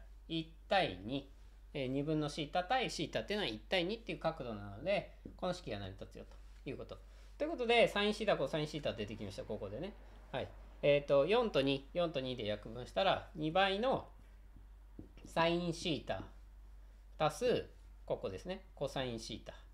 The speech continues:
ていうのが、えー、ここ二が、あ、こっちに持ってきたマイナス一。つまり、サインシータ足すコサインシータっ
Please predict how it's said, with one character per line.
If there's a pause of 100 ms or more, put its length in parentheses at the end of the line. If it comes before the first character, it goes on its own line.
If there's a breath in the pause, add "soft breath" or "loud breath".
(1300 loud breath)
て
い
う
の
が、 (120)
え
ー、
こ
こ
二
が、 (240)
あ、
こ
っ
ち
に
持
っ
て
き
た
マ
イ
ナ
ス
一。 (200)
つ
ま
り、
サ
イ
ン
シ
ー
タ (380)
足
す
コ
サ
イ
ン
シ
ー
タ
っ